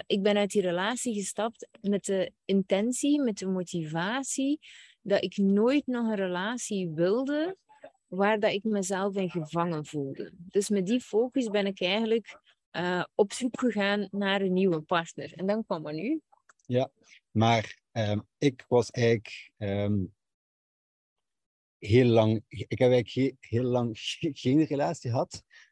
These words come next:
Speaker 2: Dus voor mij was het ook wel grappig, want mijn, ehm, oorspronkelijk patroon was vooral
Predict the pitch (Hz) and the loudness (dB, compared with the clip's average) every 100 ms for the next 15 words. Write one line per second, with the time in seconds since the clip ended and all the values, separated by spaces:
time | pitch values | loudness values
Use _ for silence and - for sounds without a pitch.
0 | - 117 113 127 117 135 156 151 151 135 | -8 -4 -4 -2 0 2 2 0 0 0
1 | - 143 - 127 117 120 143 147 - _ | 0 -4 -2 -2 0 2 2 2 0 _
2 | 127 127 123 120 110 - _ _ _ _ | -6 -4 -4 -4 -6 -12 _ _ _ _
3 | _ _ - 117 - - 151 160 - 139 | _ _ -6 -6 -4 0 0 0 -2 0
4 | - - 147 156 139 - 110 117 143 143 | 0 0 2 4 2 -2 0 4 4 4